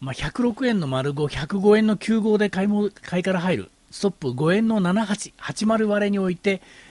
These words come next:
えー、利食いを六の五丸、六丸でイメージをしました。まあ、もともとその百六円ちょうどから百六円五丸をなかなか抜けにくいのかもしれないというふうに思いながら、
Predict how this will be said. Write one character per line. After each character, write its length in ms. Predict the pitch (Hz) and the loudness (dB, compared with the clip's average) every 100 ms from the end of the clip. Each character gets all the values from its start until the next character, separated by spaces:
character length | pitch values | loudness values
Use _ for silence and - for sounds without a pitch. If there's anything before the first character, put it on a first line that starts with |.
| _ | _
え 60 | 151 | -2
ー、 40 | |
利 80 | 156 | 0
食 160 | 180 247 | 2 4
い 120 | 240 | 4
を 60 | 226 | 4
六 240 | 214 294 | 2 2
の 100 | 240 | 2
五 140 | 170 | 2
丸、 240 | 170 185 190 | 0 2 2
六 220 | 180 208 | 2 0
丸 680 | 214 214 214 214 208 208 208 | 0 2 2 2 0 0 0
で 120 | 208 | 0
イ 100 | 180 | 2
メ 120 | 180 | 0
ー 20 | |
ジ 100 | 147 | -2
を 20 | 123 | -6
し 120 | 127 | -6
ま 80 | 117 | -8
し 60 | |
た。 120 | - - _ _ _ _ _ _ _ _ _ _ _ | -10 -20 _ _ _ _ _ _ _ _ _ _ _
ま 100 | 175 | -2
あ、 40 | 170 | 2
も 160 | 190 | 2
と 80 | 277 | 2
も 100 | 302 | -2
と 140 | 302 | -2
そ 80 | 277 | 0
の 500 | 285 262 254 247 214 | 0 0 0 -2 -6
百 380 | 180 196 254 254 | -8 -8 -4 -2
六 280 | 233 202 269 | -2 -2 -4
円 300 | 233 180 131 _ _ _ 143 | -2 -4 -8 _ _ _ -4
ち 80 | 208 | 0
ょ 60 | |
う 40 | 196 | 0
ど 100 | 175 | -2
か 100 | 170 | -4
ら 80 | |
百 260 | 135 156 220 | -4 -4 -2
六 240 | 208 196 | -2 0
円 120 | 214 151 | -4 -2
五 120 | 165 | -4
丸 680 | 190 202 196 196 190 190 147 170 | -2 0 2 2 2 0 -4 -6
を 160 | 196 | -4
な 140 | 190 175 | -4 -4
か 80 | 196 | -6
な 100 | 196 | -4
か 80 | |
抜 160 | 202 190 | -4 -2
け 140 | 262 | -2
に 140 | 254 254 | -2 -2
く 120 | 302 | -2
い 60 | 247 | -2
の 100 | 185 | -4
か 220 | - 311 | -4 -2
も 100 | 285 | -2
し 160 | - | -2
れ 100 | 190 | -2
な 140 | 180 190 | 0 -2
い 60 | |
と 100 | 175 | -2
い 80 | 165 | -4
う 40 | 156 | -2
ふ 20 | |
う 40 | |
に 100 | 170 | -4
思 200 | 151 165 185 | -4 -2 0
い 60 | |
な 100 | 190 | 0
が 100 | 190 | -2
ら、 240 | 165 151 | -2 -2